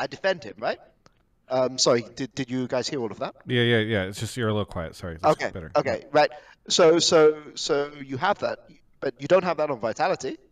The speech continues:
Speaker 1: And, like, I know Kazi is willing to do that, right? But Vitality isn't. Like, Vitality Kazi isn't willing to do it, but Mad Kazi was, right? Why is that? So, so think about that, right? Number two, um, compatible playstyles, right? You have a team that has Perkz and Alfari on it,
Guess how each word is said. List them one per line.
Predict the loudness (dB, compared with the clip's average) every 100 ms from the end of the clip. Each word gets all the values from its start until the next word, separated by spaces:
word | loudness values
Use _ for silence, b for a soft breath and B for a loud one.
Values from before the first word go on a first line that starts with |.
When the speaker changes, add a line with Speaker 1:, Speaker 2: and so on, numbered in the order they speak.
| -4
Speaker 1:
And, | -4 -4 -4
like, | -4
I | -4 -4
know | -2 2 2
Kazi | 2 -2 -2 -6
is | -8
willing | -10 -10
to | -12
do | -10
that, | -8
right? | -6 -8 -8
But | -10 -10 B B B _
Vitality | -6 -2 -2 -2 -6
isn't. | -8 -8 -10 _ -10
Like, | -6
Vitality | -4 0 0 0 -4
Kazi | -4 -4 -4
isn't | -8 -8
willing | -10 -12 -16 -10
to | -6
do |
it, | -4 -6
but | -8
Mad | -4 -4 -2
Kazi | -4 -4 -4
was, | -4 -4 -2
right? | -4 -4 B B B _
Why | 4 4
is | 4 -4
that? | -10 -14 -20 _ _ _ _
So, | -4 -2 0 -2
so | -6 -8
think | -8 -6
about | -6
that, | -6 -10 _
right? | -12 -12 -14 _ _ _ _
Number | -6 -4 -2
two, | 0 0 -2 -12 _ _ _
um, | -8 -8 -8
compatible | -10 0 0 2 -2
playstyles, | -2 -6 -6 -6
right? | -2 -2
You | -4
have | -6 -6
a |
team | -8 -8
that | -8 -6
has | -8
Perkz | -4 -2 -2 -4
and |
Alfari | -6 -2 -2 -2 -4
on | -10
it, | -14